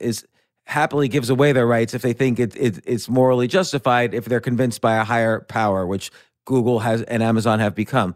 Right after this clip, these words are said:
So there's that issue, but also there's the issue that the, the leaders, the founders of these companies, like, take, take a Jeff Bezos,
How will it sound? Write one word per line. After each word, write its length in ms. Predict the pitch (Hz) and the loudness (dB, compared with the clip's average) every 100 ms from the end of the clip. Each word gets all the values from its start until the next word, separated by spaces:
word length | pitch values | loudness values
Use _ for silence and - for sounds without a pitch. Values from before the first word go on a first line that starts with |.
| _ _ _ | _ _ _
So 120 | - | -2
there's 160 | 170 | 0
that 180 | 185 202 | 2 2
issue, 240 | 190 165 143 _ - | 0 -2 -6 _ -2
but 100 | 214 | -2
also 240 | 254 254 | -2 -2
there's 200 | 208 180 | 0 2
the 140 | 156 | 2
issue 300 | 156 151 156 | 0 2 2
that 340 | 139 139 135 - _ _ _ _ _ | 2 2 0 -6 _ _ _ _ _
the, 180 | 131 147 | -4 -4
the 180 | - 147 | 0 0
leaders, 560 | 147 208 165 117 104 | 2 0 2 2 0
the 100 | 135 | -6
founders 440 | - 143 139 139 120 | 0 2 2 0 -2
of 60 | |
these 160 | 117 113 | -4 -2
companies, 280 | 120 107 120 | -2 -2 -4
like, 120 | 117 | -4
take, 200 | 156 - | -6 -6
take 180 | 156 156 | -6 -4
a 40 | |
Jeff 280 | 120 139 135 | 0 0 0
Bezos, 520 | 135 175 107 107 - | -2 -2 -2 -4 -4